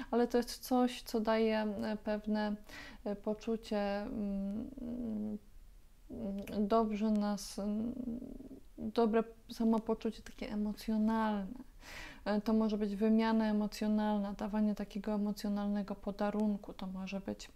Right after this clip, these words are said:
mm, przyjaźń, to może być brat z si-,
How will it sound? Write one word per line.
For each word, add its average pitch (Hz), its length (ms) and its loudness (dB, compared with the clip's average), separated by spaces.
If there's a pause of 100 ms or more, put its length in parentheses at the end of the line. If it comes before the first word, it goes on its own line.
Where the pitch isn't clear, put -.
(800)
mm, 202 420 4 (160)
przyjaźń, 233 920 2
to 208 100 -4
może 196 460 -4
być 190 300 -8
brat 214 440 0
z - 40 -6
si-, - 260 -2